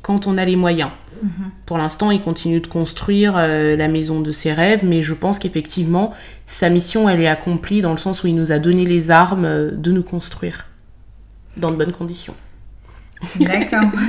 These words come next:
Speaker 2: Ouais, c'est une bonne chose, ouais.
Speaker 1: Bah ouais, il a, il, je pense que bon, après c'est leur but à tous, hein, quand ils
Speaker 2: Mhm.
Speaker 1: partent, euh, c'est pour que les générations à venir, euh, aient les moyens d'être, euh, meilleures, euh, qu'eux.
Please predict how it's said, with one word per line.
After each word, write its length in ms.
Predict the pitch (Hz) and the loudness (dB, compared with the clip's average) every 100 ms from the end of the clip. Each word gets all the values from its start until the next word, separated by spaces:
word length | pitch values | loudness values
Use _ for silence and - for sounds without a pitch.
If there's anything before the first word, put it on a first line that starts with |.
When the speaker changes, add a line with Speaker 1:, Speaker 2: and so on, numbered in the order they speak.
| 294 285 - - - | 0 0 -4 -4 2
Speaker 2:
Ouais, 120 | 220 - | 4 4
c'est 80 | 190 | 0
une 120 | 170 | -2
bonne 160 | 160 170 | -4 -6
chose, 340 | 175 220 233 226 | -6 -8 -6 -4
ouais. 140 | 202 196 | -4 0
Speaker 1:
Bah 560 | 202 185 185 180 180 | 4 8 10 10 8
ouais, 340 | 190 196 226 214 | 6 4 4 2
il 160 | 185 180 | 2 6
a, 100 | 185 | 6
il, 240 | 190 208 | 6 2
je 80 | 196 | 2
pense 180 | - 214 | 0 -2
que 100 | - | 0
bon, 240 | 175 180 180 | 0 0 0
après 260 | 147 - | 0 -2
c'est 140 | 196 165 | -2 0
leur 160 | 156 | 0
but 200 | 156 175 | 0 0
à 80 | 156 | 0
tous, 260 | 151 254 262 | 0 -2 -2
hein, 160 | 196 196 | -4 -4
quand 240 | 170 - | -8 0
ils 60 | 220 | 4
Speaker 2:
Mhm. 40 | |
Speaker 1:
partent, 340 | 202 233 226 175 | 6 6 4 0
euh, 200 | 147 147 - - - - | -2 -4 -10 -20 -20 -18
c'est 240 | - - | -8 -6
pour 200 | 160 147 | -4 -6
que 100 | - | -4
les 120 | 165 165 | 0 2
générations 640 | 165 160 165 165 - 180 | 2 2 2 0 -2 -2
à 80 | 156 | 0
venir, 320 | 156 185 196 185 | 2 2 0 0
euh, 200 | 160 160 - - - - | -2 -6 -12 -20 -20 -6
aient 80 | - | 0
les 100 | 180 | 4
moyens 360 | 180 175 190 202 | 4 4 4 4
d'être, 340 | 180 175 - | 2 -2 -2
euh, 180 | 180 170 | 0 2
meilleures, 580 | 175 190 196 196 190 190 | 4 4 6 4 2 2
euh, 160 | 180 180 | 0 -2
qu'eux. 340 | - 202 202 | 0 0 0